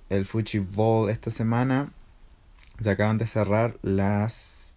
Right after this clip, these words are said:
eh, el partido de ida de las semis de la Champions. Eh, teníamos nuestras predicciones, pero, a ver, el, el partido del Ajax y el Tottenham fue bastante, eh,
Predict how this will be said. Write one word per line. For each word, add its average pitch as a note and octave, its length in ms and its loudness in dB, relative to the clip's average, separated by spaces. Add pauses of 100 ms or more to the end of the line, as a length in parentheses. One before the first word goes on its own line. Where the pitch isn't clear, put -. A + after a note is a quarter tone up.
(120)
eh, E2 560 -4
el F2 60 -12
partido G2+ 480 0
de F#2+ 280 2
ida B2+ 340 0
de B2+ 120 0
las A2 180 -4
semis C#3 800 -4 (640)
de F#2 140 -2
la E2 180 -2
Champions. A#2+ 680 0 (920)
Eh, F2 160 -2
teníamos A2 420 2
nuestras B2 300 -2
predicciones, B2 680 0
pero, A#2 500 2 (220)
a G#2 100 2
ver, F#2 160 2
el, G2+ 220 -2
el B2 120 -6
partido D#3 340 0
del D#3 100 2
Ajax E3+ 320 0
y D3+ 40 0
el D3 100 -4
Tottenham E3 380 -2
fue D#3 280 0 (260)
bastante, D#3+ 1080 -2 (920)
eh, - 100 -8